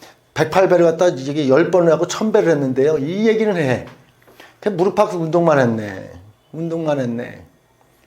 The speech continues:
하심이라는 내 옆사람 정말 말 들어주는 게 하심이지, 어떻게 무릎팍 천 배 하는 게 하심이요. 옆에 있는 사람 말 잘 듣고 사세요, 이렇게 얘기하면, 여튼 그 말을 잘 안 들으시더라고.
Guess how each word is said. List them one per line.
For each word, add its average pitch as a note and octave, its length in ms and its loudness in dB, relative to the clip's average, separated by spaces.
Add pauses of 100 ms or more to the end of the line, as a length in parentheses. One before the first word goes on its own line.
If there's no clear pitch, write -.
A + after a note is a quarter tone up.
(140)
하심이라는 E3 720 -6
내 F#3 240 4
옆사람 E3 500 0
정말 G3 540 -2
말 C3 240 -2
들어주는 C#3+ 460 -6
게 C#3+ 60 -2
하심이지, C#3 520 -6
어떻게 F#3+ 540 -4 (320)
무릎팍 F3 420 -2
천 G#3 220 -4
배 G3 80 2
하는 D#3+ 240 -4
게 C#3+ 80 -4
하심이요. B2+ 540 -10 (840)
옆에 F#3 300 2
있는 F#3+ 200 0
사람 E3 220 2
말 C3+ 180 2
잘 C#3 140 0
듣고 C3+ 220 -10
사세요, C3 500 -4
이렇게 B2+ 220 -6
얘기하면, C3+ 400 -6 (1040)
여튼 A#2+ 320 -6 (500)
그 - 140 -16
말을 A2 220 -4
잘 G#2 140 -6
안 G2+ 180 -8
들으시더라고. G2 760 -12